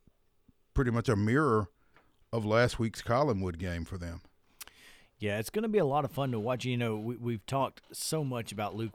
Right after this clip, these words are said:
Speaker 2: Perko and all the things that he's done this year. He's been fantastic on both offensive and defensive sides of the ball. He is going to be the key for this team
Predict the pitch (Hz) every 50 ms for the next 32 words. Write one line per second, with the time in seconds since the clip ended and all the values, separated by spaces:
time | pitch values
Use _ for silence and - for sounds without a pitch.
0 | - - 117 110 98 - 107 104 101 90 82 117 135 131 113 110 98 92 107 107
1 | 104 98 95 92 98 113 117 101 95 98 107 101 101 98 101 101 - - 101 101
2 | 101 95 95 - _ _ _ _ - - - - _ _ _ _ _ _ - 123
3 | 120 110 104 117 110 107 - 113 107 101 95 - 117 120 120 - - 110 - 107
4 | 101 101 101 107 113 - - - 104 107 107 - 127 113 101 - 107 101 - -
5 | 110 120 127 127 117 117 113 - 120 107 95 98 92 - - 107 104 101 92 104
6 | 92 87 92 90 101 101 92 95 - - 160 208 233 220 156 117 113 135 131 131
7 | 113 104 113 104 120 113 101 104 95 - - - 143 143 135 - - 135 143 151
8 | 156 143 110 117 113 101 - - - - 131 139 127 117 110 107